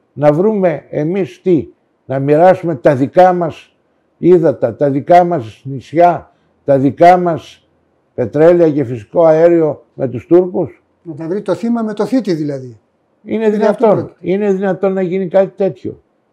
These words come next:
Speaker 1: Λοιπόν, απλά είναι τα πράγματα. Εάν θέλετε να, δεν κατα-,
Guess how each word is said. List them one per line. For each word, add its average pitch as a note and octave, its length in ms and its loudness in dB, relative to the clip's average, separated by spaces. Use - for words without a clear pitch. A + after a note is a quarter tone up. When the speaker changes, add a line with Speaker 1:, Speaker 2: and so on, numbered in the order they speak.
Speaker 1:
Λοιπόν, D#3+ 560 0
απλά G#3 500 2
είναι F3 120 -2
τα C#3+ 120 -2
πράγματα. A2 640 -6
Εάν F#3+ 580 0
θέλετε D3 760 2
να, C3 200 -2
δεν F3 480 -2
κατα-, D3 420 0